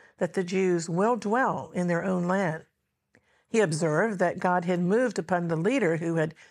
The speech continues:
held the Jews in captivity, King Cyrus, to supply finances to take them home. So Howells said, "God will do this again if someone will believe him."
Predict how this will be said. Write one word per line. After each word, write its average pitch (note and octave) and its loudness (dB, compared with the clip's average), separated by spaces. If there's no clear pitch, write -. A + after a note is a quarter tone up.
held A3+ 0
the G3 0
Jews G#3 0
in F3+ -2
captivity, G#3+ -2
King G#3 -2
Cyrus, C4 -2
to A#3 0
supply F#3 0
finances E3 -4
to F3+ -14
take G#3 -2
them D4+ 0
home. E3+ -4
So A3 0
Howells A3 0
said, G#3+ 0
"God A3 -2
will A3 0
do G#3 0
this G#3+ 0
again G3+ -2
if C4 2
someone F#3+ 0
will F3+ 2
believe E3 2
him." C3+ -8